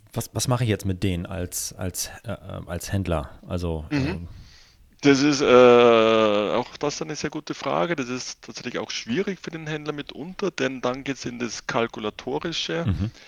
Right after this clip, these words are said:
Speaker 2: Äh, denn ich weiß ja Stand heute noch nicht, wie viel werde ich verkaufen in der Zukunft, wie viel Umsatz werde ich
Speaker 1: Mhm.
Speaker 2: machen. Trotzdem ist es wichtig, äh, diese Gemeinkosten oder Fixkosten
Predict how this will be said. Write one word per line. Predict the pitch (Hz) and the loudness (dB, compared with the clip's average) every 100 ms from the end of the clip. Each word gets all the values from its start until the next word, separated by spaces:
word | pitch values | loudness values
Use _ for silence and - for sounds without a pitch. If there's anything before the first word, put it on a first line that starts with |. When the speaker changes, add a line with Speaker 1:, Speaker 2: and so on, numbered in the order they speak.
| - - - | -20 -12 4
Speaker 2:
Äh, | 120 127 | 8 8
denn | 127 127 | 8 4
ich | 127 131 | 2 2
weiß | 117 113 127 | 6 6 6
ja | 139 127 | 4 2
Stand | - 127 120 101 | 0 -2 -2 -2
heute | 110 120 127 | -4 -2 -6
noch | 117 | -4
nicht, | 120 120 - | -6 -8 -10
wie | 110 127 | -8 -8
viel | - 127 120 120 113 101 - | -4 -2 0 0 -2 -6 -14
werde | 104 110 110 113 | -2 2 2 0
ich | - | -4
verkaufen | - 107 101 165 - 165 160 | -4 0 0 -2 -10 -16 -14
in | 156 | -8
der | 151 | -8
Zukunft, | - 156 - 156 151 - | -8 -10 -10 -12 -12 -14
wie | 117 | -6
viel | 113 | -6
Umsatz | - 180 175 117 - | -6 -6 -2 -2 -2
werde | 107 107 | -4 -2
ich | 110 | 0
Speaker 1:
Mhm. | |
Speaker 2:
machen. | 107 127 - 147 - - - - - | 0 0 -6 -14 -14 -20 -20 -20 -6
Trotzdem | 107 127 - 147 139 139 | 0 0 -2 -4 -4 -4
ist | - 120 | -6 -4
es | 123 107 113 | -4 -4 -8
wichtig, | 175 - 135 131 - | -8 -4 -4 -4 -2
äh, | 117 117 117 113 127 | 0 2 0 -2 -6
diese | 117 117 | -6 -6
Gemeinkosten | 113 110 98 107 170 - 147 135 - 117 | -6 0 0 0 -4 -6 -6 -6 -8 -10
oder | 113 | -12
Fixkosten | - - - - 135 123 - 123 123 117 | -10 -8 -8 -6 -6 -6 -10 -12 -12 -14